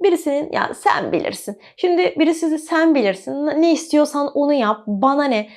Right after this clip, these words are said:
demesi böyle insan için görünmez bir engel oluşturur ya." Onun gibi sanki bir kişinin gönülsüzlüğü sizi rahatsız etmiş. Yani işte annem memnun olmadı,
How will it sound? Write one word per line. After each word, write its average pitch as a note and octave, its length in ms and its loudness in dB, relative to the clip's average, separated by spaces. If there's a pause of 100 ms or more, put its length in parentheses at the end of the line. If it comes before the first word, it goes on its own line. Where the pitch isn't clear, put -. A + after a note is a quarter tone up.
(200)
demesi E4 340 2
böyle D#4 200 0
insan E4+ 400 0
için D#4 400 -4 (400)
görünmez F4 760 4
bir F4+ 220 4
engel D#4+ 580 4
oluşturur D#4+ 800 2
ya." - 240 -4 (600)
Onun B4 360 6
gibi F4+ 120 2
sanki G#4+ 720 -2
bir F#4 120 4
kişinin C#4 560 -2
gönülsüzlüğü D4+ 1160 4
sizi D4 280 4
rahatsız A#3 460 0
etmiş. E4 500 2
Yani A3+ 340 -2
işte - 220 -10
annem B3+ 320 0
memnun B3 320 0
olmadı, A3 540 0